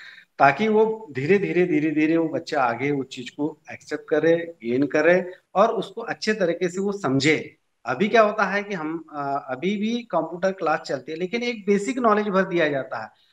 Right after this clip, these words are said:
Basic knowledge से ही बच्चा वो आगे, आगे जाता है, लेकिन proper game को लेकर कभी किसी school ने, किसी, किसी college ने उसको particular focus करके नहीं चले।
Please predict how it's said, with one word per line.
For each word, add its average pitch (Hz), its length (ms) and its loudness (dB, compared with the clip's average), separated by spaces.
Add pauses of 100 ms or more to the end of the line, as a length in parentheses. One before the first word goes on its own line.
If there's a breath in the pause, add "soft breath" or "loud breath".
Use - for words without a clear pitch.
(340)
Basic 160 300 -2
knowledge 208 280 0
से 233 120 -4
ही 220 160 0
बच्चा 214 320 0
वो 208 60 4
आगे, 185 260 6
आगे 180 220 4
जाता 156 160 -4
है, 151 60 -6
लेकिन 165 200 -6
proper 175 800 2
game 233 200 2
को 254 140 -4
लेकर 196 340 0 (420)
कभी 190 340 -2
किसी 208 480 -12
school 185 420 -8
ने, 185 200 0
किसी, 180 320 -8
किसी - 380 -20
college 170 320 -4
ने 175 200 -4 (280 soft breath)
उसको 196 260 -8 (400)
particular 185 680 -4
focus 165 360 -10
करके 156 400 -10 (380)
नहीं 139 200 0
चले। 113 300 -8